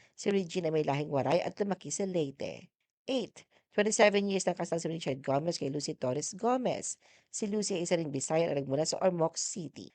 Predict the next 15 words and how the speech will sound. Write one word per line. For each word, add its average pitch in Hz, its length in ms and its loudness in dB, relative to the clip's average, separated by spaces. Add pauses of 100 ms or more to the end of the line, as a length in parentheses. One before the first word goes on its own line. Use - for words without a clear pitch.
(100)
Seven, 214 800 2 (320)
ang 196 160 0
mag-asawang 190 480 2
singer 190 240 -2
si 180 80 -4
San 165 160 0
T 151 160 -10
J 156 160 -2
Monterde 160 560 0
at - 80 -12
Casey 156 240 -4
Tandingan 208 560 0 (320)
ay 233 80 4
parehong 180 480 2
Bisaya. 160 640 -2